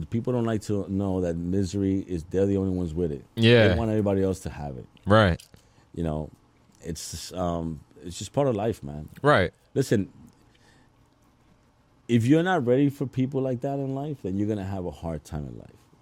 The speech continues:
Speaker 2: Of course.
Speaker 1: Because those people are by the tons.
Speaker 2: Definitely.
Speaker 1: For, for every one of you, there's a thousand that didn't do shit.
Speaker 2: Yeah.
Speaker 1: So what, you gonna live your life worrying about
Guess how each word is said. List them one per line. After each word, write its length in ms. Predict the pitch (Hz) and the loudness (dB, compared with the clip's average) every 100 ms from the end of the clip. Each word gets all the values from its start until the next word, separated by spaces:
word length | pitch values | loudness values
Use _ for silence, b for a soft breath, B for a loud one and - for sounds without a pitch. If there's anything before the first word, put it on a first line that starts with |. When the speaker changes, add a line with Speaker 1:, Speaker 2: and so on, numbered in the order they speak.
| _ | _
Speaker 2:
Of 120 | - - | -8 -4
course. 460 | 95 127 80 - _ | -4 -2 -6 -10 _
Speaker 1:
Because 440 | - 90 104 87 - 82 69 | -8 -4 -2 -2 -6 -20 -12
those 240 | 82 113 123 | 0 0 2
people 480 | 123 127 135 139 160 - _ _ _ | -2 -2 -2 -4 -6 -18 _ _ _
are 160 | 101 | -2
by 160 | 92 95 | 0 0
the 120 | 85 | -2
tons. 540 | 80 - 87 69 - - _ _ _ _ _ 76 78 | -6 -6 -6 -8 -12 -20 _ _ _ _ _ -8 2
Speaker 2:
Definitely. 400 | 90 - 78 69 | 2 4 -2 0
Speaker 1:
For, 140 | 104 98 98 | -2 -2 -4
for 180 | - 127 | -2 0
every 240 | 127 156 | 0 2
one 260 | 147 143 147 | 2 2 0
of 160 | 117 90 | 0 0
you, 460 | 101 131 156 - - - | 4 4 2 -2 -14 -6
there's 220 | 110 101 | -2 0
a 60 | 104 | -2
thousand 480 | 78 113 127 117 113 | -2 -2 0 0 0
that 120 | 92 | 0
didn't 280 | 98 95 82 | 0 0 0
do 120 | 90 | -4
shit. 340 | - - 80 - _ | -6 -10 -10 -12 _
Speaker 2:
Yeah. 340 | 104 107 90 80 - _ _ _ _ _ _ _ _ | 6 6 6 0 -10 _ _ _ _ _ _ _ _
Speaker 1:
So 140 | - | -6
what, 100 | 90 | -2
you 60 | 98 | 0
gonna 120 | 107 | 0
live 180 | 101 95 | 0 -2
your 100 | 90 | -2
life 320 | 87 98 98 - _ | -2 -4 -6 -12 _
worrying 280 | 85 95 101 | -4 -2 0
about 280 | 104 98 95 | 0 -2 -4